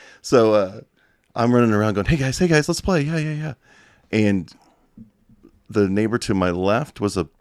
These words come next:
Steelers fan, and the neighbor across the street was a Cowboys fan. And they had those, like, Sears catalog plastic helmet and, like,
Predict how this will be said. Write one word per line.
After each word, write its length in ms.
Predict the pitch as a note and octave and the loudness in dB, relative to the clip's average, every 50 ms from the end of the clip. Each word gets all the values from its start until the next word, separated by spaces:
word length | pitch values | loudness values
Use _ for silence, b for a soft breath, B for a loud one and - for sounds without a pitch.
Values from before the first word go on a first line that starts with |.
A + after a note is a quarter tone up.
| _ | _
Steelers 500 | - - _ B2 B2+ B2+ A2 G2+ F#2 - | -20 -10 _ -2 0 2 2 0 0 -2
fan, 220 | - - F#2 F#2 F#2 | -4 -6 -4 -4 -4
and 120 | F#2 F2+ | -4 -6
the 60 | F#2 | -6
neighbor 300 | F2+ F2+ F#2 F2+ F2 F2 | -6 -6 -6 -6 -6 -6
across 340 | F2 - - A2 G#2 G2 - | -8 -6 -4 -4 -4 -4 -4
the 80 | - G2 | -10 -10
street 380 | - - - A2 A2 - - | -12 -10 -10 -10 -10 -10 -12
was 160 | - G2 G2 G2 | -14 -14 -14 -16
a 40 | |
Cowboys 400 | F#2 - E3 - - F#2 - - | -10 -10 -10 -8 -8 -12 -14 -14
fan. 280 | - - - - - _ b b b b b b b | -16 -16 -18 -18 -20 _ b b b b b b b
And 140 | - G#2+ A2 | -2 0 0
they 80 | A2+ | 2
had 200 | A2 B2 B2 A#2 | 2 2 0 2
those, 180 | A#2 A#2 G2 - | 0 -2 -2 -2
like, 140 | G2+ F2+ - | -4 -4 -4
Sears 500 | - - - A2 A2 G#2+ G#2+ G2 - - | -8 -6 -4 -4 -4 -4 -4 -6 -8 -12
catalog 720 | - - G#2 G2+ G2+ G2 G2 G2 G2 F#2+ G2 G2 E2+ - G2+ b b b b b b b b b | -6 -4 -2 -2 -2 -2 -2 -4 -4 -4 -6 -8 -10 -16 -20 b b b b b b b b b
plastic 380 | - A#2 G#2+ G#2 - - A2 - | -2 -2 -2 -2 -2 -8 -10 -4
helmet 400 | G#2 G2 G2 G2+ G#2 G#2 - _ _ - | -4 -2 -2 0 -2 -4 -4 _ _ -12
and, 380 | - A2 G2 G2+ F#2 F#2 - - | -8 -6 -6 -6 -6 -8 -10 -10
like, 180 | G2+ G2 F#2+ | -10 -10 -10